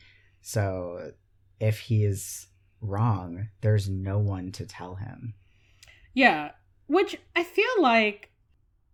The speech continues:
Speaker 2: it does not seem like Natasha Grimpitch would kill her son for being a vampire. I mean, I mean, I don't know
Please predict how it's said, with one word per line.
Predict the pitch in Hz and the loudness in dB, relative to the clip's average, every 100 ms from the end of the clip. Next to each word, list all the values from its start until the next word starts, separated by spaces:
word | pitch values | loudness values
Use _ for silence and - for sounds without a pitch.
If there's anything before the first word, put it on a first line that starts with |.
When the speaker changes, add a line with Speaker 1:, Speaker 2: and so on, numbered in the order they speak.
| _ | _
Speaker 2:
it | - 359 | 2 6
does | 349 359 | 8 10
not | 339 339 | 8 6
seem | - 330 311 | 6 8 8
like | 320 311 - _ _ _ _ _ _ | 6 2 -4 _ _ _ _ _ _
Natasha | 285 277 277 294 | -2 -2 -2 0
Grimpitch | 269 262 277 - | 0 0 -2 -4
would | 262 | -10
kill | - 269 | -6 -4
her | 254 | -2
son | 262 269 254 | -4 -2 -2
for | 254 | -4
being | 226 226 | -4 -4
a | 214 | -4
vampire. | 202 214 240 233 233 240 233 _ _ _ _ _ _ _ | -6 -6 -6 -6 -6 -10 -14 _ _ _ _ _ _ _
I | 269 | 6
mean, | 269 269 269 285 | 10 10 8 10
I | |
mean, | 277 311 | 12 12
I | - | 12
don't | 370 | 10
know | 415 - | 8 4